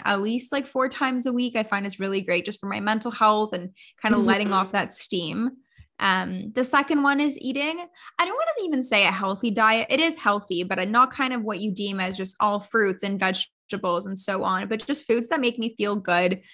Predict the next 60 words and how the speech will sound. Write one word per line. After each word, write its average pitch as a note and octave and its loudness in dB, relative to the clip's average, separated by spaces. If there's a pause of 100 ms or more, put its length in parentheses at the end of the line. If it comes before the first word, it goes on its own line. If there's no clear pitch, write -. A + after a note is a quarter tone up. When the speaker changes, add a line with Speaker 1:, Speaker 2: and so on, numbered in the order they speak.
(160)
Speaker 1:
trying B3+ 2
to A#3+ -2
eat A#3+ 0
at A3+ 0
home G#3 -2
a G3 -2
bit F#3+ 2
more F#3 0
and F#3 -2
kind G#3+ -2
of G#3+ -6
put G#3 -2
nutrients G3+ -4
in G3+ -4
my G3 -2
body, F#3 0
really A3+ 0
simplifying F#3+ -2
things. G3 -6
So G3 -12
just F#3+ -8
eating - -6
more G3+ -2
whole C4 0
foods. G3 0
We A3 -2
don't G#3+ -2
need G#3+ -4
those F#3+ -4
fancy F#3+ -4
supplements F#3 0
and F#3+ -6
stuff F#3 -2
like F#3 -4
that. - 4 (120)
And B3+ 4
then C4+ 4
the C#4 2
last C#4 4
thing E4+ -4
is D#4+ -4
just C#4+ -2
taking G3 -2
real F#3 2
breaks, - -2
like, G3 -2
kind G3 -2
of F#3+ -4
giving G3+ -4
myself G3 0
at - -2
least B3+ -2
one G#3 4
day F#3+ 4
on G3 0
the G3 -4
weekend F3 -2 (260)
when F3+ -4
I F3+ -4
can, F3+ -4